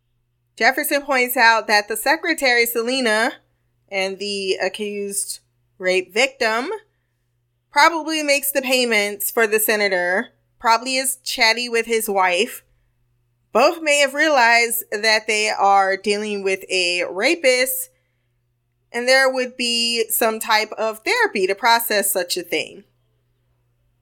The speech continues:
The warden visits, and he sees through the warden's ploy to help a man who is against the death penalty, how helping his case would have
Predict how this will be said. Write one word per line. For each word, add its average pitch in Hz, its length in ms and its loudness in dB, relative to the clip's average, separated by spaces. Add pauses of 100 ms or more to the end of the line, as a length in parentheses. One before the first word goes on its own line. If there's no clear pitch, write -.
(360)
The 233 100 2
warden 330 380 4
visits, 285 420 0
and 233 160 -2
he 247 100 -2
sees 262 380 -2
through 240 240 -2
the 226 80 4
warden's 202 520 0
ploy 269 500 2
to 247 80 0
help 226 260 0
a 233 60 -4
man 190 500 -2
who 196 220 -4
is 180 720 -2 (480)
against 202 440 -2
the 185 80 0
death 285 420 0
penalty, 214 840 -4 (680)
how 208 300 0
helping 214 480 -2
his 202 280 -2
case 240 500 0
would 202 220 2
have 185 640 0